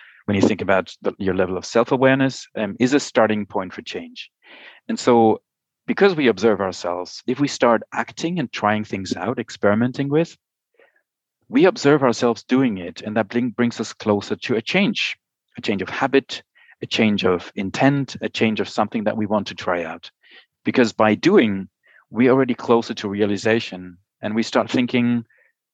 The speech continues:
"Well, actually, if I'm able to try this out,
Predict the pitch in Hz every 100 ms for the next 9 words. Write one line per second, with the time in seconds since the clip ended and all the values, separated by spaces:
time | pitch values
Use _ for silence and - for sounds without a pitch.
0 | _ 107 101 127 - 127 107 117 - 107
1 | 98 101 98 120 151 139 123 - - 113
2 | 101 98 107 107 98 -